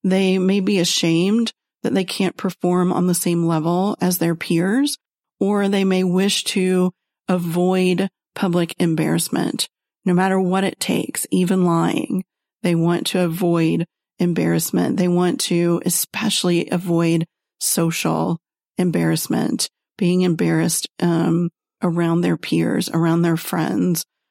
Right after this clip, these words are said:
around other students in their classes. And this will cause kids to lie,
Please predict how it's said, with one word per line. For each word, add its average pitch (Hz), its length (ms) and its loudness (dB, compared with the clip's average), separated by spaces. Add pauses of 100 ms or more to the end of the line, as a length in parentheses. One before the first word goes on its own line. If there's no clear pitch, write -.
(140)
around 170 440 0
other 170 220 0
students 165 680 0
in 175 240 0
their 165 180 2
classes. - 960 -4 (400)
And 185 400 2
this 190 260 0
will 233 100 2
cause 208 380 0
kids 214 320 -2
to 220 120 0
lie, 214 520 0